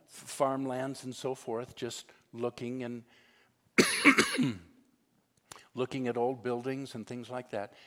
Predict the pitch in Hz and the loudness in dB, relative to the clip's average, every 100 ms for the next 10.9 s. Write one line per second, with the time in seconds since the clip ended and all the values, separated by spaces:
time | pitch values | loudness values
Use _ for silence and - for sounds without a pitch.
0 | - 123 110 101 139 120 120 - - 143 | -8 -6 -6 -4 -6 -4 -6 -8 -2 2
1 | 180 175 110 - 101 95 - - - _ | 2 2 -4 -8 -6 -6 -8 -14 -18 _
2 | _ _ 139 120 113 - - 117 131 127 | _ _ -4 -4 -4 -8 -8 -2 -2 -2
3 | 104 90 - _ _ _ _ _ _ _ | -4 -6 -10 _ _ _ _ _ _ _
4 | _ - 113 113 110 110 101 - 113 117 | _ -2 -2 0 -2 -4 -8 -2 -2 -2
5 | 117 113 101 - 110 98 87 92 _ _ | -4 -8 -8 -6 -6 -6 -8 -16 _ _
6 | _ _ _ _ 117 110 123 - 139 - | _ _ _ _ -6 0 0 0 -8 -8
7 | - 160 190 110 85 - _ _ _ _ | -8 -4 -2 -4 -8 -18 _ _ _ _
8 | - 113 127 135 156 170 147 117 120 - | -14 -4 0 0 0 0 2 2 -2 -10
9 | _ _ _ _ - 110 120 107 113 120 | _ _ _ _ -8 -6 -6 -10 -6 -2
10 | 135 147 131 - 110 87 - - | -2 -2 -6 -10 -10 -12 -14 -20